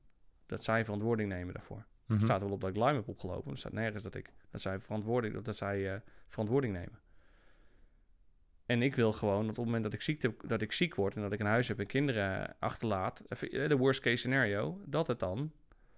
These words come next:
Speaker 1: ehm, gedekt wordt door Defensie.
Speaker 2: Ja.
Speaker 1: En dat wordt het nu gewoon niet.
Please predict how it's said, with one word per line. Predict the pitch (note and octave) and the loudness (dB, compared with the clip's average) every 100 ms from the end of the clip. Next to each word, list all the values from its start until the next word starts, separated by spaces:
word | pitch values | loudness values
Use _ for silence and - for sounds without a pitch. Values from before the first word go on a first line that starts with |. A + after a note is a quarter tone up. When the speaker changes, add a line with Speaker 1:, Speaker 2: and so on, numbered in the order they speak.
| - - - - | -20 -20 -20 -12
Speaker 1:
ehm, | A2 G2+ G2 G#2 - - - - - - - - - _ - | -6 -4 -4 -6 -12 -20 -16 -16 -16 -20 -20 -20 -20 _ -20
gedekt | - A#2+ D#3+ - | -6 4 4 4
wordt | A#2 - F#3+ | 2 0 -2
door | B2 | -2
Defensie. | G2+ G2 G2+ A2+ - - - - - _ - | -2 -4 -6 -10 -14 -18 -20 -20 -20 _ 0
Speaker 2:
Ja. | A2 F#2 - - - - - | 2 2 -4 -20 -20 -20 -6
Speaker 1:
En | C3+ | 2
dat | C#3+ A#2+ | 4 6
wordt | D#3 D3+ | 4 4
het | |
nu | - G#2+ | -2 0
gewoon | G2+ F#2+ | 0 0
niet. | E2+ - | -4 -8